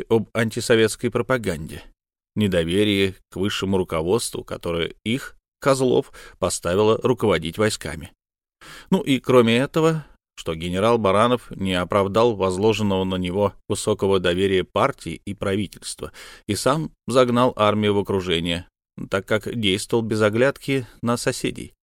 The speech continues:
Больше всех разорялись генерал армии Жуков и комиссар Цанава. Федоренко сидел молча, выслушивая эти нападки. На его лице какая-то маска безразличия. Видно было, что человек вымотался за эти дни до нуля.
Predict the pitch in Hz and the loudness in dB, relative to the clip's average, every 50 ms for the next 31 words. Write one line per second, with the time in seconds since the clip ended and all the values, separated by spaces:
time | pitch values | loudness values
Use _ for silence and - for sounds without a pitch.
0 | _ _ _ _ _ _ - - 107 113 139 - - 175 156 - - 170 160 151 | _ _ _ _ _ _ -8 -2 -2 0 0 2 0 0 0 0 2 4 4 4
1 | - - - - 127 123 123 127 127 131 127 123 123 110 120 110 110 110 110 107 | 2 -2 -8 -4 -4 0 2 4 4 4 4 4 2 0 -2 -6 -2 0 0 2
2 | 107 110 113 113 - - 110 110 101 104 104 101 98 98 95 98 123 131 - 147 | 4 4 4 4 2 2 2 2 2 2 0 0 0 0 0 0 -2 -2 -2 -4
3 | 120 - 90 - - 110 104 - - 98 90 90 82 - - 98 95 - - _ | -6 -6 -8 -8 -4 -4 -4 -4 -4 -4 -4 -4 -4 -2 -2 -2 -2 -2 -6 _
4 | _ _ _ _ _ - - 120 104 101 98 92 82 73 64 67 78 - - _ | _ _ _ _ _ -6 0 0 2 2 0 -2 -4 -4 -6 -8 -10 -12 -14 _
5 | - - - - - - - - 123 110 110 110 123 131 139 - 120 107 - 104 | -20 -20 -20 -20 -20 -16 -8 -2 2 2 4 4 4 2 2 -2 -4 -6 -6 -2
6 | 104 110 110 113 113 107 101 95 90 92 - - - 104 98 - _ _ _ _ | 0 2 2 2 2 0 0 0 0 -2 -2 -2 -4 -4 -4 -6 _ _ _ _
7 | _ _ _ _ - 104 - - 110 110 104 - 113 101 95 - - 92 92 - | _ _ _ _ -4 -4 -2 -2 -2 -4 -2 0 2 2 2 4 2 0 -2 -2
8 | - 92 92 92 - - 87 87 - - - - - - _ _ _ _ _ _ | -2 -2 -2 -2 -2 -2 -4 -4 -4 -6 -14 -16 -18 -18 _ _ _ _ _ _
9 | _ _ _ _ _ _ _ - 113 110 110 110 120 117 120 - - - 160 139 | _ _ _ _ _ _ _ -2 0 2 4 4 4 2 2 0 -2 0 0 0
10 | 104 - - - - _ _ _ - - - 123 117 - - 104 92 85 90 113 | 0 -2 -6 -16 -20 _ _ _ -20 -12 -8 -8 -6 -4 -4 -4 -2 -2 -2 -2
11 | 131 - - - 123 113 110 104 110 113 113 117 120 117 123 143 135 110 - - | -2 -4 -4 -4 -6 -4 -4 -2 0 0 2 0 0 0 -2 -2 -2 -2 -4 -4
12 | - 65 - - - - _ _ _ _ _ _ _ _ - 107 110 113 110 107 | -6 -6 -8 -8 -12 -18 _ _ _ _ _ _ _ _ -4 -2 0 0 0 2
13 | 110 117 113 107 - - 110 101 - 117 107 107 117 113 - - 101 117 127 101 | 2 2 2 2 0 -2 -6 -4 0 2 2 4 2 2 0 0 0 0 2 2
14 | 87 - - 73 76 - - 92 87 98 101 95 95 90 95 92 87 92 104 113 | 0 -2 -4 -8 -8 -8 -6 -6 -2 0 2 2 0 0 -2 -4 -2 0 0 0
15 | 113 101 92 98 98 98 101 98 98 95 87 82 82 | 0 0 0 -2 -2 0 0 0 0 0 -2 -4 -6